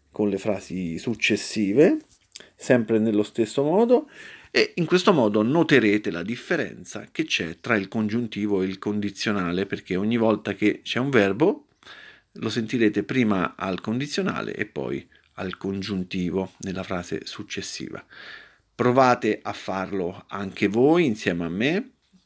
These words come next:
provando a pensare ad una possibile frase, una volta che avete ascoltato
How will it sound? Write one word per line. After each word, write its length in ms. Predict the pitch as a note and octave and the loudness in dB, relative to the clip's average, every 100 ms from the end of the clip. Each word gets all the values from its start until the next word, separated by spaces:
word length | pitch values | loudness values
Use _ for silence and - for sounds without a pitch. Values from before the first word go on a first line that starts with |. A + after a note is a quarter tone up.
| - | -20
provando 560 | - G2+ F#2+ F#2 F2+ - | -10 -6 -4 -2 -4 -4
a 180 | - - | -8 -8
pensare 840 | - F#2+ - B2+ A#2 F2+ E2 E2+ - - - _ _ | -6 -6 0 2 2 2 -2 -6 -8 -20 -20 _ _
ad 180 | F#2+ A#2+ | -6 -2
una 220 | D3 F#2 | -2 -2
possibile 640 | - G#2+ - C#3 A2 - | -4 -6 -4 0 2 0
frase, 680 | - - - F#2 - F3 - _ _ _ _ _ | 2 0 0 -2 -2 -4 -6 _ _ _ _ _
una 180 | G2+ F2 | -10 -2
volta 360 | G#2+ G2 F2+ | -2 -2 -6
che 220 | E2+ F#2+ - | -6 -8 -6
avete 300 | F#2 F#2 F2 | -2 0 0
ascoltato 840 | - - F#2 - G#2 F2+ F2 E2+ | -4 -2 -2 0 2 2 0 -12